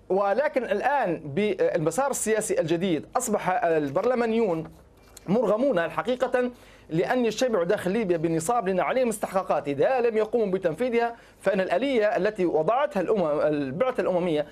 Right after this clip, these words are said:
سوف تتجاوزهم وتقفز عليهم وتتعداهم إلى لجنة الحوار. مثلا على سبيل المثال، إذا لم يقم البرلمان بنصاب كامل باعتماد الحكومة التي سيتم إنتاجها في خلال عشرة أيام، سيتم إحالة هذا الاعتماد إلى، آه،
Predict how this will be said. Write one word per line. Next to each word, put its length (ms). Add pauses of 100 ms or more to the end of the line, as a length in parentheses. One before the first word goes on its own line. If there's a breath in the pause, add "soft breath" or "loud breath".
سوف 300
تتجاوزهم 840 (240 loud breath)
وتقفز 640
عليهم 460 (180 loud breath)
وتتعداهم 1040
إلى 280
لجنة 340
الحوار. 440
مثلا 280
على 140
سبيل 280
المثال، 360
إذا 180
لم 160
يقم 280 (320 loud breath)
البرلمان 680
بنصاب 680
كامل 480
باعتماد 460
الحكومة 420
التي 140
سيتم 800
إنتاجها 580 (280 loud breath)
في 100
خلال 380
عشرة 260
أيام، 300
سيتم 420
إحالة 340 (100)
هذا 240
الاعتماد 520 (320 loud breath)
إلى، 160
آه، 120